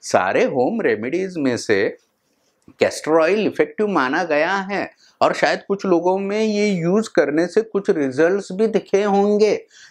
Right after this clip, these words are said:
लेकिन इसका कुछ साइंटिफिक प्रूफ नहीं है। castor oil के इफेक्टिवनेस या रिजल्ट्स के बारे में कोई भी बड़े क्लिनिकल टेस्ट या ट्रायल्स नहीं हुए हैं। इसलिए मैं,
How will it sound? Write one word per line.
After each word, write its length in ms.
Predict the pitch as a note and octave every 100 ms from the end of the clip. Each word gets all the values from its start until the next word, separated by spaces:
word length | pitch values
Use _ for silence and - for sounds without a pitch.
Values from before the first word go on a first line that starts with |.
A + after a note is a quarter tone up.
| -
लेकिन 420 | D#3 F3+ C#4 G#3 - _ _
इसका 220 | F3+ -
कुछ 260 | C4+ C#4 C4+
साइंटिफिक 580 | A#3+ A#3 A#3 C4 C#4 - -
प्रूफ 280 | C#4 C4+ A#3+
नहीं 440 | A#3 A3+ C4+ C4
है। 220 | E3+ A#2 - _ _ _ _ - - - -
castor 360 | C#3+ - - A#3
oil 260 | G#3 G3+
के 320 | A3+ F#3+ F#3+ C4+
इफेक्टिवनेस 1080 | - D#3+ E3 - G#3 F#3+ C#3 C3 D#3 C4 -
या 180 | D3+ D#3+
रिजल्ट्स 560 | D#3+ A2+ A2 E3 G3
के 200 | - G#3
बारे 460 | G#3+ D3+ G#2+ A#2+ C#3+
में 240 | D#3+ A#3 - - _
कोई 180 | C#3+ E3
भी 140 | B3+
बड़े 280 | B3+ A3+ A#3+
क्लिनिकल 560 | B3 A3+ A3 A3+ A#3 A3+
टेस्ट 440 | - G#3 A3 -
या 120 | A3
ट्रायल्स 720 | G#3+ - F3+ E3 F#3 A3+ A3
नहीं 400 | G3+ F#3 E3+ G3+
हुए 220 | A3 G#3 G3+
हैं। 460 | G3+ G3 G3 - _ _ _ _ _ -
इसलिए 400 | F#3+ C#4 D#4+ D#4 - _ _ D#3+
मैं, 400 | E3 E3+ E3+